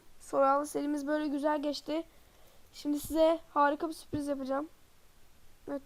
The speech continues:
bu yaradan düşüyormuş. Evet. Şimdi video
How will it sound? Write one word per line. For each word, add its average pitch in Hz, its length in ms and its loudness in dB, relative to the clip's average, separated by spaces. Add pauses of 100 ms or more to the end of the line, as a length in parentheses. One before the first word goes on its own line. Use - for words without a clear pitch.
bu 277 60 -4
yaradan 285 420 -2
düşüyormuş. 285 560 -8 (4000)
Evet. 269 360 2 (380)
Şimdi 302 400 4 (1800)
video 320 300 6